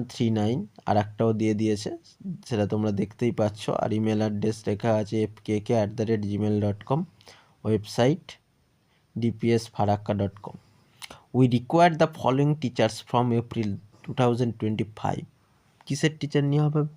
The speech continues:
পিআরটি। ইংলিশের জন্য নেওয়া হচ্ছে, সায়েন্সের জন্য নেওয়া হচ্ছে,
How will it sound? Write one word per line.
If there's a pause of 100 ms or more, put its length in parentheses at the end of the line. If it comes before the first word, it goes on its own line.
(120)
পিআরটি। (1120)
ইংলিশের
জন্য (120)
নেওয়া
হচ্ছে, (600)
সায়েন্সের
জন্য (120)
নেওয়া
হচ্ছে,